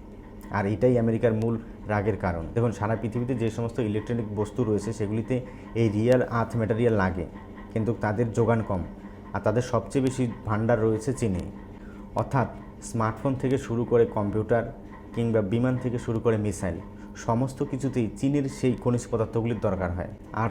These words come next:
তার রপ্তানিতে রাশ টেনে ধরেছে চীন। এটাই আমেরিকার মূল রাগের কারণ।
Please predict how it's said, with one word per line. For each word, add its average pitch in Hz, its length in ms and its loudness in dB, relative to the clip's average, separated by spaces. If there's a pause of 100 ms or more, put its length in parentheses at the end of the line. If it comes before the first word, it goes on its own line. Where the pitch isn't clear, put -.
তার 113 220 2
রপ্তানিতে 110 560 2 (220)
রাশ 104 300 2
টেনে 127 200 2
ধরেছে 113 280 2
চীন। 95 200 -2 (240)
এটাই 120 240 4
আমেরিকার 113 340 2
মূল 107 200 0 (400)
রাগের 101 420 2
কারণ। 85 200 -2